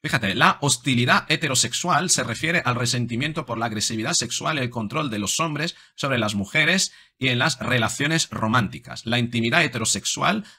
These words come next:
aludiría a la creencia de que para que una mujer sea feliz,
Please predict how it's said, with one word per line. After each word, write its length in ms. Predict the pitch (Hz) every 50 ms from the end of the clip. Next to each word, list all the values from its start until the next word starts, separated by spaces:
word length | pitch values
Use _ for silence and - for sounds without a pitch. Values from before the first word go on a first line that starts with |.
| _ _
aludiría 540 | 123 120 127 131 127 117 120 135 175 139 107
a 20 |
la 160 | 110 110 107 -
creencia 500 | - 107 123 160 165 - - 147 - -
de 220 | 113 101 - -
que 280 | - - - 98 - - - _ _ _
para 220 | _ 127 127 123 120
que 100 | 120 127
una 140 | 120 117 113
mujer 320 | 110 104 - 180 180 -
sea 240 | - - - 113 113
feliz, 380 | - 104 107 147 190 190 -